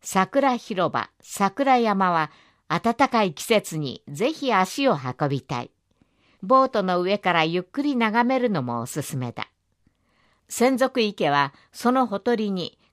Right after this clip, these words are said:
勝海舟が別荘を構え、現在も勝夫妻の墓所が残る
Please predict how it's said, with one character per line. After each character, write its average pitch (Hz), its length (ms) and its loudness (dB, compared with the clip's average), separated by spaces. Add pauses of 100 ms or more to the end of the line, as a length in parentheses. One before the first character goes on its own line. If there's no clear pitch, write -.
勝 294 280 -4
海 277 240 2
舟 196 240 0
が 139 180 -2
別 165 220 -2
荘 254 340 0
を 117 60 -6
構 131 340 -6
え、 - 140 -10 (480)
現 285 260 0
在 208 240 2
も 143 260 -6 (260)
勝 254 280 0
夫 185 40 -2
妻 254 320 2
の 175 180 -2
墓 185 140 -2
所 208 160 -4
が 135 140 -2
残 123 360 0
る 123 240 -10